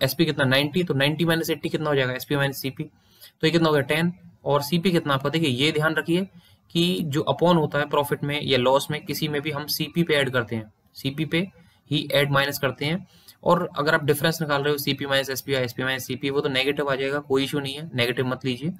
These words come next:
Direct इन दोनों का difference direct देख लीजिए, इन दोनों का difference अस्सी और नब्बे का upon cost price, जितने में आपने खरीदा है, तो खरीदा कितने में, अस्सी में,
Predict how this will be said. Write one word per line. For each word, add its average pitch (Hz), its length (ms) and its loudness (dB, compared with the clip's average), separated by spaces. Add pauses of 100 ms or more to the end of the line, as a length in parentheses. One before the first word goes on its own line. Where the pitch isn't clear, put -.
(560)
Direct 147 280 4
इन 147 100 2
दोनों 156 200 4
का 151 80 2
difference 151 560 0 (200)
direct 127 220 2
देख 135 160 0
लीजिए, 135 200 -4
इन 143 160 -2
दोनों 156 200 4
का 147 80 0
difference 147 400 0
अस्सी 143 240 -4
और 139 80 2
नब्बे 131 240 -2
का 165 180 -4 (460)
upon 165 360 2
cost 143 280 2
price, 123 220 0
जितने 135 220 0
में 135 100 0
आपने 170 380 -2
खरीदा 120 300 0
है, 110 80 -4
तो 107 100 -8
खरीदा 139 440 0
कितने 143 240 -2
में, 147 100 -4
अस्सी - 320 -4
में, 110 140 -2